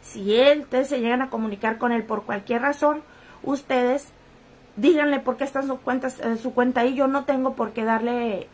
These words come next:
una explicación que tal vez yo pueda quedar como una tonta". Entonces me dijeron que no me preocupara.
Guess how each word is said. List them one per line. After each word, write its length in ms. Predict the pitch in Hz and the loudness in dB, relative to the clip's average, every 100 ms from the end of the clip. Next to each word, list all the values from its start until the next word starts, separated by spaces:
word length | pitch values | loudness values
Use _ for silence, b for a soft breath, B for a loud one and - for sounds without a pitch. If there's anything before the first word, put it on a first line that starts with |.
| - | 0
una 180 | 262 | 0
explicación 760 | 330 - - 302 262 254 277 277 | 0 -6 -4 -2 -2 -2 -2 0
que 120 | 330 | -2
tal 260 | - 285 277 | 0 0 2
vez 220 | 285 330 | -2 0
yo 140 | 247 | -2
pueda 240 | 233 226 233 | 0 -2 0
quedar 220 | 196 190 | -4 -2
como 220 | 208 208 | -4 -2
una 160 | 196 196 | -2 -2
tonta". 460 | 302 403 403 - - B B B B B B | 0 0 -2 -14 -16 B B B B B B
Entonces 280 | - 233 262 | -2 2 4
me 60 | 294 | 2
dijeron 300 | 294 277 269 | 2 0 0
que 120 | 277 | 0
no 100 | 247 | 2
me 140 | 226 | 0
preocupara. 600 | 226 233 - 208 302 311 | -2 -6 -6 0 2 2